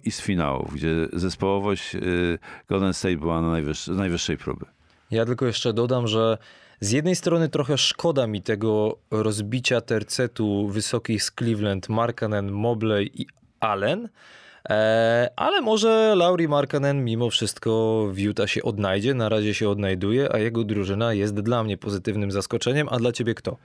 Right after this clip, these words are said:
Speaker 1: Sexton, jeszcze dokończę, Sexton też, e, m,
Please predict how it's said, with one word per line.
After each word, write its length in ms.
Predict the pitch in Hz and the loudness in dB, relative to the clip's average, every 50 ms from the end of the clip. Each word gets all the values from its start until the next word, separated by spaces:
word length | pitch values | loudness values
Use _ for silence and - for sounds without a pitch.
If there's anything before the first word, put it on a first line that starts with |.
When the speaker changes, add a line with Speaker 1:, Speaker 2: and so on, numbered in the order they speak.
| - - - - | -20 -20 -18 -8
Speaker 1:
Sexton, 640 | - - - 143 143 143 - - - 131 117 113 | -4 0 2 2 2 0 -2 -2 -2 0 0 2
jeszcze 260 | 110 107 92 - 113 104 | 0 0 0 0 0 0
dokończę, 460 | 101 95 - 107 95 90 - 123 107 | 0 0 0 0 0 0 -2 -2 -2
Sexton 420 | - - 110 101 - - 120 107 - | 0 0 0 0 0 -2 -2 -2 0
też, 340 | - 131 120 104 - - | 0 0 0 0 -2 -4
e, 40 | - - 87 85 82 80 78 76 - - - - - - - - _ - | -2 0 2 2 4 2 2 0 -2 -4 -14 -20 -18 -18 -20 -18 _ -6
m, 400 | - 80 85 87 92 92 90 85 | -2 0 2 2 2 2 0 0